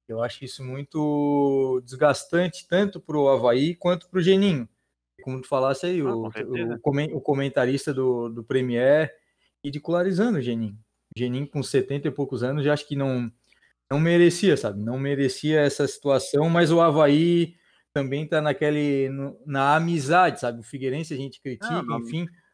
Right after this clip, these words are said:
Speaker 1: mas o Avaí tá na amizade. Quem que é o diretor de futebol? É, o Marquinho. O Marquinho parou de jogar no ano passado.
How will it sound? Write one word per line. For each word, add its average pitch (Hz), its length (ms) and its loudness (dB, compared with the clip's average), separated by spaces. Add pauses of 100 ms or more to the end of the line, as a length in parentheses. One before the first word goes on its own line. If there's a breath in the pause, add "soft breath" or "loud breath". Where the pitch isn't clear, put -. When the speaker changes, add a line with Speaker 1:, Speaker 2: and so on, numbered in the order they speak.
(200 soft breath)
Speaker 1:
mas 123 140 -6
o 139 60 2
Avaí 135 240 2
tá 156 100 -2
na 160 80 -2
amizade. 165 560 2
Quem 147 160 -6
que - 80 -8
é 156 60 2
o 156 260 0
diretor 147 460 -2
de 143 60 -14
futebol? 143 440 0
É, 127 100 2
o 120 80 0
Marquinho. 120 560 -6
O 113 40 -16
Marquinho 139 500 -8
parou 143 220 0
de 135 60 -6
jogar 143 200 -2
no 180 80 -4
ano 202 100 -6
passado. 147 460 2